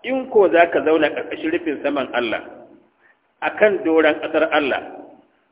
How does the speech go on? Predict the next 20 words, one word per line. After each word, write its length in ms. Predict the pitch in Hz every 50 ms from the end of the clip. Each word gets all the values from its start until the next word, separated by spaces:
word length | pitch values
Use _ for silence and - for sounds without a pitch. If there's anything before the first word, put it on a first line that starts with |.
| _ -
a 80 | 139 143
duniyar 500 | 165 196 208 220 220 233 233 220 - -
da 80 | - - 160
Allah 200 | 180 175 170 156 147
ya 40 | 143 -
shimfiɗa, 380 | 160 160 - - 139 - 110 92 - - - - - - - -
ko 80 | - -
a 120 | 165 147
duni-, 400 | - 156 185 202 220 226 220 - - - - -
ko 80 | - -
a 80 | - 185
lahirar 260 | 196 190 226 214 190
da 80 | - - 175
Allah 160 | 185 185 175
ya 80 | 160 151 -
tattala, 360 | 170 170 - - 135 123 113 95 - - - - - - - - -
to 80 | 117 110
ko 160 | - 160 165
ba 120 | 127 131 123
zai 140 | 170 196